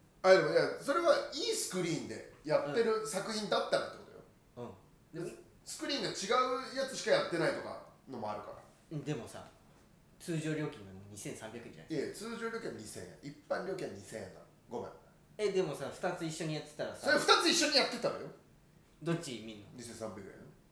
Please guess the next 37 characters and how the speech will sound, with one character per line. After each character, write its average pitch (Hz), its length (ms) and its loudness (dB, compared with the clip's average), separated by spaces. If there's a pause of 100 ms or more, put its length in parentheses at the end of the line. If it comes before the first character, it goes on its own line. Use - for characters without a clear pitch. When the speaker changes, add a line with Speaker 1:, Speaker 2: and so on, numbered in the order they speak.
(140)
Speaker 2:
普 - 120 -14
通 170 120 -2
で 147 80 -2
し 160 80 -6
ょ、 - 80 -6
そ - 80 -10
れ 98 80 -12
が 95 80 -12
お 95 80 -14
前 - 160 -18
の - 80 -18
中 - 160 -18
で。 - 80 -
Speaker 1:
俺 214 160 12
の 226 60 8
中 196 180 4
の 131 80 0
普 - 80 -6
通 127 180 -6
だ 113 140 -2
け - 80 -10
ど。 - 80 -16 (160)
Speaker 2:
う 110 320 -16
ん。 - 0 -
Speaker 1:
で 175 80 -10
も - 0 -
一 233 240 -8
般 453 240 2
料 453 240 6
金 - 240 -8
の 453 160 -2
話。 - 0 -
Speaker 2:
だ 196 80 4
か - 80 4
ら 135 60 4
普 175 180 0
通 185 120 -2